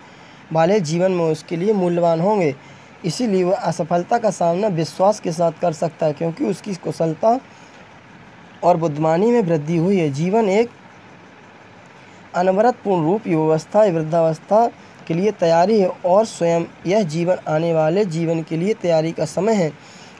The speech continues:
ब्राउनिंग की philosophy में अनुभव का महत्व है, सफलता अथवा असफलता का नहीं। स्टैंजा एटीन।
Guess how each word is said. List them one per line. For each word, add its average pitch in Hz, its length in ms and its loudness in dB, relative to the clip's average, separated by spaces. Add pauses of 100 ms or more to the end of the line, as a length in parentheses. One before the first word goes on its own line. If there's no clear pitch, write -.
ब्राउनिंग 175 400 2
की 208 100 -8
philosophy 156 420 -2
में 202 180 0
अनुभव 170 420 0
का 185 160 0
महत्व 156 420 -2
है, 147 120 -10 (320)
सफलता 165 420 0
अथवा 175 380 2
असफलता 156 520 -4
का 196 120 0
नहीं। 160 300 0 (640)
स्टैंजा 180 380 0
एटीन। 175 360 0